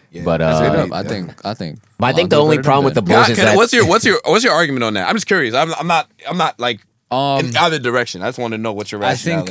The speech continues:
Speaker 1: is.
Speaker 3: the only thing that Ben will give you that Lonzo doesn't give you to the same level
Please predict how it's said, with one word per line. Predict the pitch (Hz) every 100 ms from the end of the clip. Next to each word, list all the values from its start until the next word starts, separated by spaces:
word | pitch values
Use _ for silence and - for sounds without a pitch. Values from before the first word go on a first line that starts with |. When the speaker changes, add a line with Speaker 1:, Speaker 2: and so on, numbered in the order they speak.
| 87
Speaker 1:
is. | - _ _ _ _ _ _ 123
Speaker 3:
the | 120
only | 135 117 139 151
thing | 139 120 113 120
that | 107 90 82 92 -
Ben | 95 98 107
will | 104 87
give | - 92 87
you | 87 82 - _
that | - 90 -
Lonzo | 82 85 90 92
doesn't | 92 87
give | 87 82
you |
to | 80
the | 76
same | - 87 87
level | 80 78 87 95